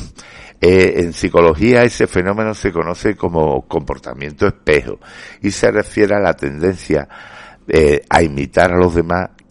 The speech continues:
muchas veces con el objetivo de encajar en grupos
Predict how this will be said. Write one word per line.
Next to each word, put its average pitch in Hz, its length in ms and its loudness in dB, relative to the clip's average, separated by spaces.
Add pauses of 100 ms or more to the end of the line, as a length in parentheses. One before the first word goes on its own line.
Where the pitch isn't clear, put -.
muchas 80 340 -2
veces 87 320 -2
con 85 180 -10
el 69 120 -4
objetivo 82 460 -2
de 87 120 2
encajar 76 500 -2
en 71 120 -6
grupos 80 420 -8